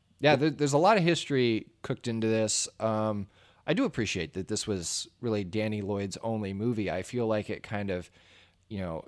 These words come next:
captures him in this, this time capsule of a film. What I do love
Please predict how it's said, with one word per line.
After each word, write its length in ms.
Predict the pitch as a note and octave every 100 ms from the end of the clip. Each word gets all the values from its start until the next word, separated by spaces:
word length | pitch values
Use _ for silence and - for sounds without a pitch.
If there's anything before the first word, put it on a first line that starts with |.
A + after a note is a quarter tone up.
| -
captures 540 | - C3 - A#2+ F#2+ -
him 300 | G2 F#2+ F#2
in 340 | - A2 G2
this, 420 | F#2+ F#2 - -
this 220 | - G2 -
time 320 | - A2+ B2
capsule 480 | - F#2+ - - F#2+
of 80 | E2
a 80 |
film. 460 | E2+ - D3+ F#2+ E2 - -
What 140 | B2
I 60 | F#2+
do 300 | - C3+ G#3
love 480 | C#3+ F2 D2+ D2+